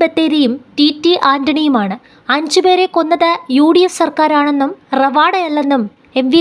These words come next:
ഗോവിന്ദൻ വ്യക്തമാക്കി. പി ജയരാജൻ ഡി ജി പി നിയമനത്തിൽ എതിർപ്പ് പ്രകടിപ്പിച്ചിട്ടില്ല. സർക്കാരാണ് തീരുമാനിക്കേണ്ടത് എന്ന ശരിയായ രീതിയിലുള്ള പ്രതികരണമാണ് അദ്ദേഹം നടത്തിയത്. പാർട്ടി നൽകുന്ന ക്ലീൻ ചിറ്റ് അനുസരിച്ചല്ല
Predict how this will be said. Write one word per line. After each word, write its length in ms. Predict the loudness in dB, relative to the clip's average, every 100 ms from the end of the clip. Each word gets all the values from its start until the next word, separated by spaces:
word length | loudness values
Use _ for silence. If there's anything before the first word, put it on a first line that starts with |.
| 2
ഗോവിന്ദൻ 400 | 0 0 -2 -2
വ്യക്തമാക്കി. 580 | -2 -2 -2 -2 -4 -8 -14 _ -20 -20 -4
പി 80 | 0 0 0
ജയരാജൻ 500 | 0 0 -2 -2 -4 -4 0
ഡി 80 | 0 2
ജി 80 | 0 2
പി 80 | 0 0
നിയമനത്തിൽ 480 | -2 -2 -2 -2 -2 -4 -2
എതിർപ്പ് 300 | -2 -2 -2 -2
പ്രകടിപ്പിച്ചിട്ടില്ല. 760 | -2 -2 -4 -4 -4 -2 -2 -4 -12 _ _ -6
സർക്കാരാണ് 600 | -4 -4 0 0 0 -2 -4 0
തീരുമാനിക്കേണ്ടത് 840 | 0 2 0 -2 -4 -2 0 2 0 0
എന്ന 140 | -2 -2
ശരിയായ 420 | -2 -2 0 2 0 -2
രീതിയിലുള്ള 460 | -2 -2 2 0 0
പ്രതികരണമാണ് 760 | -2 0 -2 -2 0 0 0 -2 -2
അദ്ദേഹം 300 | 0 0 0 0
നടത്തിയത്. 420 | 0 0 -2 -2 -8 -12 -20 -16 -4
പാർട്ടി 340 | 0 0 0 0
നൽകുന്ന 340 | 0 0 0 0 -2
ക്ലീൻ 180 | -2 -2
ചിറ്റ് 220 | -4 0 -2
അനുസരിച്ചല്ല 560 | 0 -2 -2 -2 0